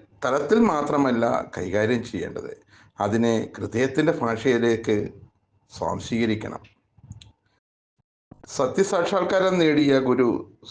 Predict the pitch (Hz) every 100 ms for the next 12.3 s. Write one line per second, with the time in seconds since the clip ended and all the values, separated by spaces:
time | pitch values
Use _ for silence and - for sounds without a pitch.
0 | - 113 - 147 156 147 - - 143 131
1 | 139 127 - 147 147 143 143 123 107 110
2 | 120 117 104 101 98 - - - - -
3 | - 113 - 160 165 165 156 160 151 147
4 | 143 143 143 - - 139 - 175 180 180
5 | 185 175 160 151 151 151 - - - 120
6 | 123 131 131 123 - 90 95 117 139 143
7 | 127 117 110 - 90 90 - - _ -
8 | - - _ - _ _ _ _ - -
9 | - 117 127 143 170 190 190 175 139 139
10 | 127 127 127 107 110 135 123 135 123 117
11 | 113 104 104 - _ 104 101 98 123 117
12 | 117 117